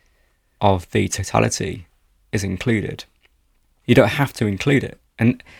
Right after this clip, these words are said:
and that's the thing. The word acceptance is not quite right, but it, it, it's a good pointer. So it's not like you, a separate thing,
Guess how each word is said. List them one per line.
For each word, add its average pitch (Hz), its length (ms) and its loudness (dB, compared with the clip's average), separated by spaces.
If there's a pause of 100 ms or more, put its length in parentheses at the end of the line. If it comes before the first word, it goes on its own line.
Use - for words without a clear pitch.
(160)
and 127 120 4
that's - 200 4
the 120 100 -2
thing. 104 460 2 (340)
The 120 100 2
word 135 240 6
acceptance - 680 -2
is 104 80 -4
not 110 180 -2
quite 101 220 -4
right, 117 300 2
but - 100 -4
it, - 160 -6
it, 127 200 0
it's - 260 -4
a 120 60 4
good 139 220 4
pointer. 143 460 0 (920)
So - 160 0
it's 104 140 0
not 143 180 6
like 117 340 2
you, 107 680 2 (420)
a - 60 -2
separate - 540 -2 (440)
thing, 117 480 2